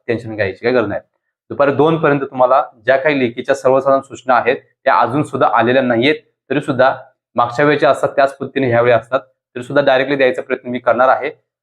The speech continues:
हॉल तिकीट अजून सुद्धा जनरेट झालेले नाहीयेत आणि त्याच पद्धतीने सर्वसाधारण सूचना सुद्धा अजून सुद्धा जनरेट झालेल्या नाहीयेत. सर्वसाधारण सूचना ह्या मुंबई पोलीसच्या ऑफिशियल वेबसाइट जी आहे, जे पोलीस भरती कॉर्नर आहे त्याच्यावरती दिसतात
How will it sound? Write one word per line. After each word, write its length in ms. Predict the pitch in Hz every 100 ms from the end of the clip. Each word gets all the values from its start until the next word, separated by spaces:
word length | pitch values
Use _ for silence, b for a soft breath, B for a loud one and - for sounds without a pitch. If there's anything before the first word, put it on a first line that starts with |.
| _ _ 127
हॉल 120 | 147
तिकीट 460 | 170 156 139 - _ _ _ _ _ _ _ -
अजून 240 | 135 170
सुद्धा 220 | 170 165
जनरेट 280 | 151 143 139
झालेले 320 | 131 117 117
नाहीयेत 260 | 120 123 165
आणि 140 | 123 120
त्याच 180 | 143 139
पद्धतीने 280 | 131 127 139
सर्वसाधारण 540 | - 135 147 143 147
सूचना 340 | 139 139 - 131
सुद्धा 320 | 117 117 123 - _ -
अजून 200 | 117 139
सुद्धा 200 | 135 139
जनरेट 280 | 123 110 107
झालेल्या 280 | 104 101
नाहीयेत. 200 | 107 95 - _ _ _ _ _
सर्वसाधारण 600 | - 160 180 175 160 165
सूचना 320 | 165 143 156
ह्या 460 | 151 143 156 165 - 131
मुंबई 300 | 127 135 160
पोलीसच्या 440 | 160 143 139 147
ऑफिशियल 360 | 120 127 143 135
वेबसाइट 280 | 123 127
जी 140 | 110 127
आहे, 280 | 110 110 113 - _ _ _ 123
जे 40 |
पोलीस 300 | 120 131 127
भरती 240 | 139 139
कॉर्नर 320 | 139 131 123 131
आहे 220 | 110 123
त्याच्यावरती 440 | 123 135 139 139
दिसतात 320 | 123 117 127